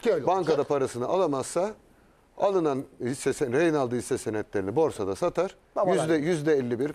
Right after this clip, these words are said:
Speaker 2: fe-, parası varsa Feyyaz Uçar'ın, parası varsa Mehmet Aya'nın eline geçer.
Speaker 1: Oh.
Speaker 2: Kulübün sahibi olur. Bu, bu bir realite.
Speaker 1: Öyle olacak zaten.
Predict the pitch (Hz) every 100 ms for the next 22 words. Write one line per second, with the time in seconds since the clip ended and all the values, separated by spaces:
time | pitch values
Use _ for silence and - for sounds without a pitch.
0 | - 170 - - - - 151 131 113 104
1 | - 90 101 98 90 - 95 156 - -
2 | - - 160 151 - 113 - 104 120 117
3 | 95 120 190 165 151 147 110 - - _
4 | 160 143 143 165 - 147 151 143 - -
5 | _ - 127 131 156 147 160 160 208 -
6 | 180 131 113